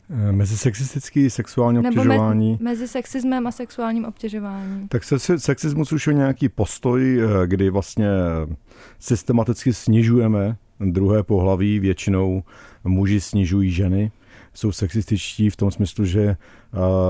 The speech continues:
Speaker 1: různým způsobem dávají najevo to, že,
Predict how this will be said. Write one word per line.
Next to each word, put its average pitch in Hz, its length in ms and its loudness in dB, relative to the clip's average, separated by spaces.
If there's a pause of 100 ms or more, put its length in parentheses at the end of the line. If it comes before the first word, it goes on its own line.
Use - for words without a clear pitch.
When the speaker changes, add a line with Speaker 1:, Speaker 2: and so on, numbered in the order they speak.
(300)
Speaker 1:
různým 107 520 2
způsobem 113 580 -2
dávají 101 400 2
najevo 98 400 0
to, 95 200 -4
že, 95 380 -2